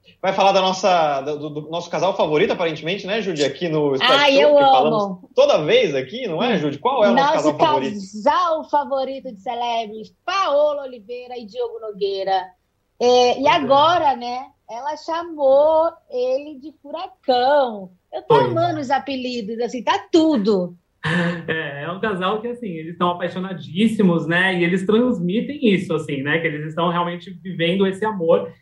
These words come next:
Speaker 3: E a gente consegue identificar isso, né? A gente consegue sentir isso de uma forma muito clara, né?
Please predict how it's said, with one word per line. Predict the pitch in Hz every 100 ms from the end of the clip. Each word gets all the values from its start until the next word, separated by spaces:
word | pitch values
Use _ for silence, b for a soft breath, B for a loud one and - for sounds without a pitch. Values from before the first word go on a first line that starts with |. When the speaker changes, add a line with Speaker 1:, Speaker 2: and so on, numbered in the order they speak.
| B
Speaker 3:
E | 190
a | 185
gente | 202
consegue | 196 220 214 208 202 196 214 214 214 208 208 202
identificar | 208 202 202 254 240 226 233
isso, | 185 185
né? | 151
A |
gente | 151
consegue | 165 175 175
sentir | 220 233 - 175
isso | 196 -
de | 214
uma | 196 190
forma | 196
muito | 202 196 254
clara, | - 233 156 135 131
né? | 147